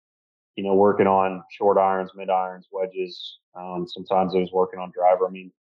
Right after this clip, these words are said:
there was something always structured that day of practice. And one of those guys, once you got it done, that was individual time the rest of the time. So it was nice that we had the learning center right there by Arlington. We could, you know, get out. You know, we had a loop that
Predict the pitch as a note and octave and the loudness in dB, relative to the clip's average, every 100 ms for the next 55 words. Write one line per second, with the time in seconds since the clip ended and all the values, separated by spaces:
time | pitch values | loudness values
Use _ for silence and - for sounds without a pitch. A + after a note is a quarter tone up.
0 | _ _ _ A#2+ A#2 D#3 B2 G#2 G2+ F2+ | _ _ _ 0 2 4 6 6 4 2
1 | - G2 - F#2+ F2 - F#2+ F#2+ F#2 - | -2 -2 -2 -8 -8 -10 -12 -4 -6 0
2 | F#2+ F#2+ F#2+ F2+ - F2+ F2 _ _ _ | 0 0 -4 -8 -8 -14 -20 _ _ _
3 | _ _ _ - G#2 G2 F#2 G2 G2 F#2 | _ _ _ -2 2 2 4 4 4 2
4 | F2+ F#2 G2 F#2+ - F#2 G2+ G#2 F#2+ F#2 | -8 -4 -4 -4 -8 -10 -8 -4 -4 -4
5 | F#2+ F#2 F2+ F#2 F#2+ - F#2+ F#2+ F#2 F#2+ | -10 -20 -20 -20 -20 -12 -8 -8 -6 -8
6 | - F2 - F2 G2+ A2 - F2+ F2 _ | -8 -20 -18 -12 -10 -10 -2 -2 -2 _
7 | _ _ _ _ _ _ _ F#2 F#2 F2 | _ _ _ _ _ _ _ 0 2 2
8 | - _ _ G2+ F#2 F#2+ - - F#2+ F#2 | -4 _ _ -4 -2 0 -2 -6 0 0
9 | - - G2 F#2+ E2+ F2 F#2+ F#2+ F2+ F#2+ | 0 -12 -4 -2 0 2 2 2 0 -2
10 | F#2 F2+ F2+ F#2+ F#2 F2 F2 F#2 F#2+ F#2 | 0 2 2 4 4 4 4 4 2 -2
11 | - F2+ F2+ - F2 E2 _ _ F2+ F2+ | -12 -20 -20 -20 -20 _ _ _ -20 -18
12 | - F#2+ F#2+ F2+ F#2+ F2+ F#2 F#2+ _ _ | -2 2 4 2 -2 -18 -16 -16 _ _
13 | G#2+ F#2 F2+ G#2 G#2+ - _ _ - | -6 -2 2 4 4 2 _ _ -20